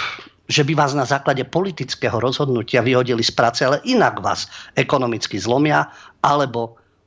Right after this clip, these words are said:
odstavia z určitých pozícií, alebo vyrábate problémy celej svojej rodine.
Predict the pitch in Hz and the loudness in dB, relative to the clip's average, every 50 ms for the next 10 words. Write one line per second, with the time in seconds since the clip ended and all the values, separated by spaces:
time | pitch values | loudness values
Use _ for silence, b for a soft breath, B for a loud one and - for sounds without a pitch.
0 | _ _ - 139 143 - - - 135 120 120 110 107 127 120 - - 120 - 98 | _ _ -4 -2 -2 0 2 2 2 4 2 0 0 -2 -4 -4 -4 -6 -6 -8
1 | - - - 127 123 135 123 127 - 127 113 110 107 - - 208 262 269 247 226 | -6 -2 -2 0 2 0 0 0 0 0 0 0 0 2 2 2 2 2 2 0
2 | 208 - - - 165 220 262 247 226 220 214 - 202 151 - 180 175 175 175 160 | 0 0 -2 -2 0 2 2 2 2 0 0 0 -2 0 2 0 2 4 4 2
3 | 156 151 - - 165 165 156 147 - - 147 147 147 143 143 151 160 151 - 120 | 2 2 0 0 2 2 0 0 0 0 2 2 4 4 4 2 2 0 -2 -4
4 | 113 - | -4 -4